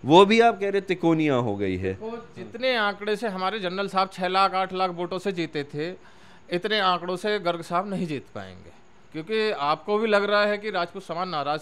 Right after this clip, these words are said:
Speaker 2: तो है ही इसी
Speaker 1: हम्म,
Speaker 2: में।
Speaker 1: हम्म।
Speaker 2: और जब जनरल साहब लड़े थे तो एक तरफा वोट डली थी, एक तरफा चुनाव था।
Speaker 1: चुनाव था।
Speaker 2: हाँ जी।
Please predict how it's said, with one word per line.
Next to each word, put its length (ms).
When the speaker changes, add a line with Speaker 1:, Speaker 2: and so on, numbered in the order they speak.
Speaker 2:
तो 80
है 160
ही 80
इसी 200
Speaker 1:
हम्म, 120
Speaker 2:
में। 60
Speaker 1:
हम्म। 540
Speaker 2:
और 580
जब 200
जनरल 280
साहब 240
लड़े 160
थे 100
तो 120
एक 240
तरफा 220
वोट 280
डली 180
थी, 140
एक 120
तरफा 320
चुनाव 260
था। 180
Speaker 1:
चुनाव 280
था। 420
Speaker 2:
हाँ 140
जी। 180